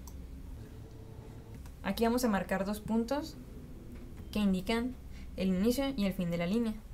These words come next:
que vamos a crear. Buscamos donde se encuentre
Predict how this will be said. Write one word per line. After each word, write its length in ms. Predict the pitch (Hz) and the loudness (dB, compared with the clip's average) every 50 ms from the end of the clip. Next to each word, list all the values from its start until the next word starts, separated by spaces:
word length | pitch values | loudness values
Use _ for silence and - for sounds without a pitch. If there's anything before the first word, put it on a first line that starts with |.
| - - - | -12 -6 -2
que 100 | - 180 | 0 2
vamos 260 | 170 170 175 165 - | 2 2 0 0 -2
a 60 | - | -2
crear. 260 | - 180 185 220 233 240 - - - - - - - - - - - - - - - - - - - - - - - - - - - - - - - | -2 0 2 2 0 0 -4 -6 -8 -8 -10 -10 -10 -10 -10 -10 -10 -10 -10 -10 -10 -10 -12 -12 -12 -12 -12 -12 -10 -10 -10 -8 -8 -8 -8 -4 -2
Buscamos 480 | - 196 190 - 196 190 185 196 208 226 | 0 0 2 4 4 4 4 4 4 4
donde 220 | 220 208 190 190 | 4 4 4 4
se 80 | - 180 | 4 2
encuentre 480 | 175 - - 185 190 185 - 202 208 | 2 2 2 2 2 2 2 0 0